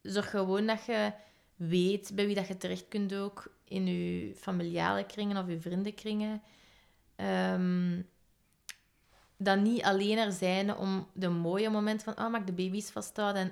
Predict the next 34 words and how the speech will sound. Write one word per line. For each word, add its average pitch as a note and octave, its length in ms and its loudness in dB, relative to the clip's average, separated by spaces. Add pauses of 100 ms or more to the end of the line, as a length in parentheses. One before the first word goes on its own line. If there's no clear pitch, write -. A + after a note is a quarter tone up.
"Oh, G3 480 2
ehm, F3+ 380 -2 (640)
ik - 60 -20
heb G3+ 80 -4
een G3+ 80 2
cadeautje F#3 560 0
gekocht." G3+ 340 -4
Of, F#3+ 100 -6
allee, G3+ 200 4
zo F#3+ 200 2
niet G3+ 300 2
die G#3 320 0
oppervlakkige F#3 840 2
dingen B3 380 0
alleen A#3 280 2
wil B3 220 0
doen, A#3 200 0
maar G#3+ 140 2
ook F#3+ 180 -2 (380)
die F#3+ 140 -4
dat F#3+ 140 0
er F#3+ 120 -4
echt F#3+ 180 -8
gaan F#3 220 0
zijn F3 420 0 (600)
om F#3+ 100 0
drie F3+ 220 0
uur F3 100 -2
's - 120 -14
nachts F#3+ 320 -2
als - 180 -8
je F#3 120 -4
belt E3+ 340 0
van, F3+ 420 0